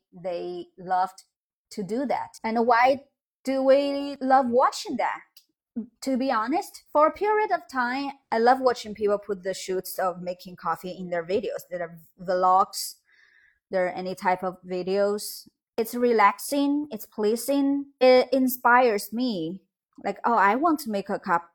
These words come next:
cup of coffee like that to enjoy my morning or a cozy, warm afternoon, or a cup of icy coffee to refresh my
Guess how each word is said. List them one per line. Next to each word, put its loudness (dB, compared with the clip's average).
cup -4
of -10
coffee -2
like -2
that -4
to -10
enjoy -2
my -4
morning -8
or -2
a -4
cozy, -2
warm -2
afternoon, -2
or 2
a 0
cup 0
of 2
icy -2
coffee -2
to -4
refresh -2
my -4